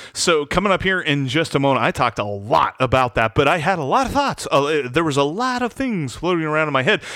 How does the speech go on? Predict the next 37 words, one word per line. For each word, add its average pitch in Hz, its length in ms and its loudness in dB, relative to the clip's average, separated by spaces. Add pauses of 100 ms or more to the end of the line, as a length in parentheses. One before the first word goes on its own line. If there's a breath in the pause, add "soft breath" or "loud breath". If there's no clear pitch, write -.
and 233 140 2
I 269 100 2
still 302 280 -2
say 277 200 0
this 254 240 -2
with 226 100 -2
the 202 60 0
caveat 196 560 0
of, 165 220 0 (260 loud breath)
depending 277 500 0
on 220 200 0
what 180 120 -4
the 143 120 0
Reds 143 340 0
do 185 400 0 (180 loud breath)
here 170 480 -2
soon, 143 640 -2 (680 soft breath)
this 208 220 -2
can 202 200 -2
be 196 80 -2
a 196 80 2
lot 175 260 0
better. 117 320 0
And 196 160 4
the 170 80 2
fact 220 400 0
that 214 160 0
the 143 140 -6 (140)
players 240 400 0
that 202 160 -2
they've 147 200 -2
lost 165 380 -2
are 151 140 -6 (120)
only 247 320 0
in 240 80 -2
the 196 100 0
bullpen, 120 560 -2